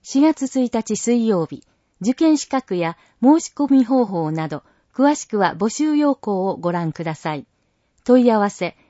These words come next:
同事業団総務課、電話七二三一二一零、ファックス七二四三三八三。学校勤務の看護師、臨時職員登録者。職種、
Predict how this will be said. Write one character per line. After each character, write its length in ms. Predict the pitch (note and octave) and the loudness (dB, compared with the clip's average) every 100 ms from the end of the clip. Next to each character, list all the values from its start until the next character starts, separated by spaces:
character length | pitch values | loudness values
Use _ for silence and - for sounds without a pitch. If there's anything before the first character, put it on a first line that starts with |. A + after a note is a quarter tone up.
| _ G3 | _ 0
同 260 | C#4 A3+ | 2 4
事 140 | E3 F#3+ | 2 2
業 260 | C4+ B3 | 4 4
団 280 | F3 E3 D3+ | 2 -4 -6
総 280 | - A#3 A#3 | 0 2 4
務 160 | G#3 | 2
課、 240 | - D#3+ D3 _ _ _ - | 0 -6 -8 _ _ _ -2
電 240 | G#3+ A3+ | 2 2
話 160 | F3 E3 | 0 -2
七 280 | F3+ A#3 C4+ | 0 2 4
二 220 | B3+ F#3+ | 4 2
三 340 | - E3 D#3 C#3 | -4 -6 -6 -6
一 300 | G3 - C4+ | -8 2 4
二 280 | C4 F#3 D3+ | 6 4 -2
一 260 | - F3 | -8 -8
零、 240 | D#3 D3 - _ _ | -6 -6 -10 _ _
フ 120 | A#3+ | -6
ァ 20 | |
ッ 20 | B3 | -6
ク 80 | |
ス 220 | - E3+ - | -8 -12 -6
七 280 | F#3+ B3 C4+ | 0 2 4
二 280 | A#3+ F3+ E3+ | 2 0 -2
四 260 | E3 D3 - | -4 -6 -6
三 300 | - C4+ C4 | 0 2 2
三 300 | A3+ F#3+ D#3 | -2 -4 -4
八 280 | D3+ - | -8 -12
三。 380 | E3+ - D3+ C3+ _ _ _ _ _ _ _ _ _ _ _ _ _ _ - | -14 -10 -10 -12 _ _ _ _ _ _ _ _ _ _ _ _ _ _ -6
学 240 | G3 C4 | -2 -2
校 200 | - E4+ | 0 0
勤 200 | D#4 D4+ C4+ | 2 4 6
務 140 | G3+ | 6
の 180 | F3+ E3 | 2 -2
看 320 | G#3+ C4+ C#4 | 0 4 4
護 120 | B3+ | 4
師、 300 | - F3 - _ | 0 -4 -10 _
臨 280 | F#3 D4 D#4 | 2 4 6
時 140 | - | 2
職 300 | C#4+ C4 - | 0 0 0
員 260 | A3+ D#3+ D3+ | 0 0 -2
登 220 | - B3 B3 | 4 6 6
録 220 | G#3+ - | 2 -4
者。 240 | - C#3 - _ _ _ _ _ _ _ _ _ | -14 -14 -16 _ _ _ _ _ _ _ _ _
職 340 | - B3 - | -2 -2 -2
種、 260 | - A3+ | -8 -8